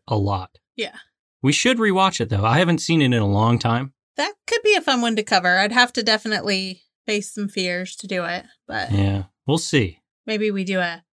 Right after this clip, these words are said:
Speaker 2: Face Your Fears episode, and I, I, we
Speaker 1: Ooh.
Speaker 2: watch that and The Incredible Shrinking Woman.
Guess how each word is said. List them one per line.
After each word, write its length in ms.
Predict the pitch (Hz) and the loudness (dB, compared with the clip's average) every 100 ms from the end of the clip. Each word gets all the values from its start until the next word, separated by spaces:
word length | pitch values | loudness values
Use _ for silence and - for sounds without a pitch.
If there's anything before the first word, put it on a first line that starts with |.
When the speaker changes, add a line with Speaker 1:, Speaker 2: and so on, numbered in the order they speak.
| _ | _
Speaker 2:
Face 240 | 208 196 | -4 -4
Your 80 | 202 | -4
Fears 320 | 190 202 190 | -2 -2 -2
episode, 480 | 180 170 180 180 175 | -4 -8 -8 -6 -6
and 160 | 170 170 | -6 -8
I, 140 | 170 120 208 202 | -2 0 2 4
I, 40 | |
we 160 | 110 95 | 4 2
Speaker 1:
Ooh. 40 | |
Speaker 2:
watch 240 | 185 185 | 0 -4
that 260 | 190 185 180 | -4 -2 -2
and 260 | 190 190 185 | -2 -4 -2
The 60 | |
Incredible 400 | 185 180 202 190 | -4 -4 -8 -8
Shrinking 360 | 202 226 202 190 | -8 -6 -6 -6
Woman. 480 | 190 202 190 208 | -8 -10 -12 -16